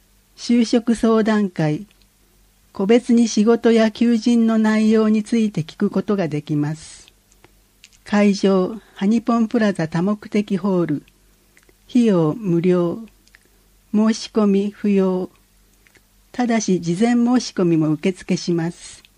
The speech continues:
事前に申し込まれた方には、シャキタマくん多機能ペンをプレゼント。社会福祉法人、埼玉県社会福祉協議会福祉人材センター、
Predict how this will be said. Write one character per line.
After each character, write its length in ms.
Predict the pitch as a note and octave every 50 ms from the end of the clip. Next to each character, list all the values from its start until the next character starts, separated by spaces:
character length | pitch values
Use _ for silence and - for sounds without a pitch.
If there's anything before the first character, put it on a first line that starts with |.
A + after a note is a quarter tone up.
| _ _ _ _ _ _ _ _ _ _ _ _ _ _ _ _
事 200 | - - G3 F#3+ G3
前 180 | A#3+ B3 B3
に 140 | B3 B3+ B3
申 260 | A#3+ A#3 A3+ A#3 B3
し 100 | B3 -
込 120 | - - A#3+
ま 140 | A#3 A#3+ A#3
れ 100 | A#3 G#3+
た 140 | - E3
方 260 | - E3 D#3+ F3 F3+ F3
に 140 | F3 D#3+
は、 240 | D#3 D#3 D#3 F#3 G3+ - _ _ _ _ _ _ _ _ _ _ _ -
シ 160 | - - -
ャ 80 | F#3+ G3
キ 100 | - -
タ 140 | - B3 A#3+
マ 160 | A#3 A#3 A3
く 200 | - - A3+ A3+
ん 160 | A3+ A3 A3
多 200 | - - G3 F#3+
機 160 | - - A#3+
能 240 | A#3 A#3+ A#3+ A#3+ A#3+
ペ 180 | - - A#3 A3+
ン 140 | A3 G#3
を 80 | E3+ D#3
プ 140 | D#3+ - D#3
レ 120 | F3+ F#3
ゼ 160 | F3 F3+ E3
ン 100 | D3+ C#3+
ト。 240 | C#3 - - C#3+ D3 - _ _ _ _ _ _ - - _ _ _ _ _ _ _ _ _ _ _ _ _ _ _ _ _ _ _ _ _ _ _ _ _ _ _ -
社 180 | - - F#3
会 280 | - B3 A#3+ B3 A#3+ A3
福 160 | - - B3
祉 200 | A3+ - B3 A3
法 280 | - B3 A#3+ A#3 G#3+ G#3
人、 400 | - - D#3+ D#3+ D#3 D#3 G3+ - _ _ _ _ -
埼 300 | - - A#3+ A#3+ B3 A#3
玉 300 | - A#3+ A#3 A#3 A#3+ A#3+
県 340 | - G3+ F3+ D#3+ D#3+ D3+ -
社 240 | - - F#3+ F3
会 260 | - - A3 A#3 A#3 G#3+
福 220 | - - - A3+
祉 220 | G#3+ - A#3+ G#3+
協 260 | - - A3+ A3 A3 G#3+
議 160 | G#3+ A3 G#3+
会 340 | - F3+ D#3 D#3 - F3+ - _
福 220 | _ _ - A#3
祉 180 | G#3 - A#3 G#3+
人 300 | G#3+ A3 A3 A3 G#3+ G3+
材 260 | A3 G#3 G#3 G#3 G3+
セ 200 | - - G#3+ G#3
ン 100 | G3 F3+
タ 180 | - - D#3 D3 D3
ー、 40 | D3+